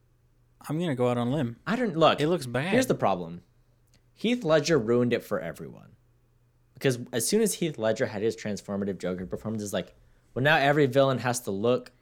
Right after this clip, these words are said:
Speaker 2: weird and be a whole maniac, psycho, other personality. Like, we can't do anything but that. It all has to be that, you know?
Speaker 1: Here's my
Speaker 2: And
Speaker 1: question
Speaker 2: it's like, you can just
Speaker 1: to
Speaker 2: cast
Speaker 1: you.
Speaker 2: Colin Farrell and give him a, give him a little bowler hat and a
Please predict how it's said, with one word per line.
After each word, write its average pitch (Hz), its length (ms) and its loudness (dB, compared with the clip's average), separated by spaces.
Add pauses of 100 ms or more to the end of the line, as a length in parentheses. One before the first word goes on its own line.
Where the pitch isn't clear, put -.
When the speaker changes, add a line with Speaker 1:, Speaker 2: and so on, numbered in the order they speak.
Speaker 2:
weird 120 420 4
and 104 180 -6
be 101 140 -2
a 92 100 -2
whole 113 480 0
maniac, 107 640 -2
psycho, 104 560 -2
other 107 300 -4
personality. 98 720 -4
Like, 85 240 -12
we 98 80 -8
can't 139 220 -2
do 123 120 -2
anything 104 300 -4
but 82 300 -12
that. - 200 -18 (140)
It 92 140 -20
all 98 220 0
has 80 240 -14
to - 100 -20
be 64 180 -20
that, - 320 -20
you 92 60 -10
know? 92 280 -8 (560)
Speaker 1:
Here's 202 200 -2
my 180 120 0
Speaker 2:
And 113 100 0
Speaker 1:
question - 140 4
Speaker 2:
it's - 100 -2
like, - 40 -8
you 127 80 -4
can 139 180 -2
just 127 200 -6
Speaker 1:
to - 80 -6
Speaker 2:
cast 127 180 2
Speaker 1:
you. 101 40 -12
Speaker 2:
Colin 127 220 -6
Farrell 135 400 0
and 117 160 -2
give 123 140 0
him 123 80 0
a, 113 220 2
give 117 180 -4
him 120 100 -4
a 107 60 0
little 110 420 -2 (160)
bowler 117 500 0
hat 123 360 -6
and 90 320 -6 (640)
a 87 140 -8